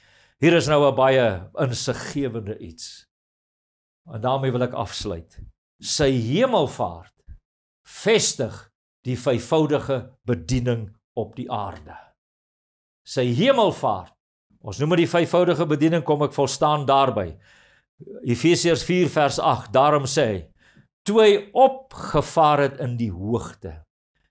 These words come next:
het hy die gevangenes gevange geneem en gawes aan die mense gegee." Gawes, toe hy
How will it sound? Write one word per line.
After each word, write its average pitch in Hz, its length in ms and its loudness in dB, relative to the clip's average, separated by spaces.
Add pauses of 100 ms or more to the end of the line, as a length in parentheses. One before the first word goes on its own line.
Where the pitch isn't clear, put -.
(280)
het 175 180 2
hy 190 100 4
die 165 120 4
gevangenes 233 720 2
gevange 135 520 -4
geneem 120 460 -8 (260)
en 180 380 2
gawes 247 1080 2 (340)
aan 175 540 2
die 139 140 -2
mense 160 840 0 (540)
gegee." 117 500 -6 (960)
Gawes, 190 720 2
toe 175 160 2
hy 196 80 4